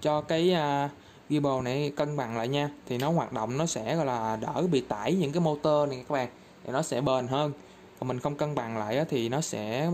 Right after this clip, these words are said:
những cái motor nó làm việc nhiều á, thì nó có thể là nó bị, à, giảm tuổi thọ. Rồi, ok, và mình, à, nghĩ như thế này là cũng ok rồi nha. Đó, cũng ok rồi. Bây giờ mình sẽ bật cái nguồn ra nha các bạn. Đây là cái, à, nút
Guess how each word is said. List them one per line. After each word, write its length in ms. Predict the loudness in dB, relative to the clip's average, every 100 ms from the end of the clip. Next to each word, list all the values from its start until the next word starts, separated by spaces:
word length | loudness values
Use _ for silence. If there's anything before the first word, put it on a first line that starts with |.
| 0
những 100 | 0
cái 60 | 2
motor 320 | 2 0 0
nó 60 |
làm 200 | 0 -2
việc 180 | -2 -2
nhiều 300 | 2 2 4
á, 80 | 2 -2 -14 -20 -14
thì 100 | -10
nó 160 | -6 -4
có 100 | -4
thể 200 | -2 -2
là 80 | -2
nó 140 | -2
bị, 340 | -2 -2 0
à, 380 | 0 -2 -2 -4 -4 -4
giảm 140 | -2
tuổi 120 | 0
thọ. 300 | 0 2 0 -2 -10 2
Rồi, 100 | 4
ok, 340 | 6 6 4 2
và 140 | 2 4
mình, 220 | 4 4
à, 220 | 4 4
nghĩ 280 | 4 4 4
như 160 | 4
thế 120 | 2 2
này 220 | 4 4
là 100 | 2
cũng 180 | 0 0
ok 200 | 0 4
rồi 300 | 4 4 4
nha. 200 | 2 2 -4 -20 -10
Đó, 160 | -2 -2 -2
cũng 120 | -8 -8
ok 160 | -2
rồi. 260 | 0 2 2 -2 -14 -4
Bây 80 | 2
giờ 160 | 2
mình 120 | 2
sẽ 140 | 0 2
bật 160 | 2 2
cái 80 | 4
nguồn 300 | 6 4 4
ra 60 |
nha 80 | 2
các 60 | 2
bạn. 180 | 0 -2 -8 -20 -20 -20 -20 -20 -20 -8
Đây 200 | -2 0
là 140 | 2 0
cái, 280 | 4 6
à, 180 | 6 6
nút 160 | 4